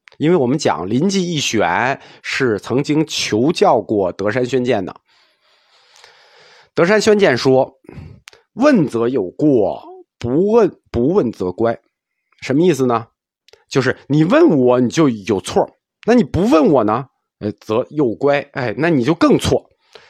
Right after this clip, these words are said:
就是说，你问我错，你不问我也错，那你说这样还让不让人活了？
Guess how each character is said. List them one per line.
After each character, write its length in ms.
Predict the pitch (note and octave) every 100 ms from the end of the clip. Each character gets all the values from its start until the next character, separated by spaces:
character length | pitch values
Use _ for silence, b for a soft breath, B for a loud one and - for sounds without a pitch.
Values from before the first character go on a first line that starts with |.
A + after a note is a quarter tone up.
| b
就 120 | G#2
是 60 | F#2+
说， 140 | A#2+ B B
你 120 | A2
问 200 | F3 C4
我 140 | G2
错， 240 | - - F2+
你 80 |
不 140 | D#2+ B2+
问 180 | F#3+ A#2+
我 140 | G2+
也 120 | B2
错， 340 | - - G#2+ -
那 140 | B2+ D#3+
你 140 | G2
说 180 | G#2 B2
这 120 | C3
样 120 | E2+ -
还 120 | -
让 160 | F2+ G2
不 40 |
让 120 | D#2+ D2+
人 100 | -
活 140 | G#1+
了？ 120 | G1+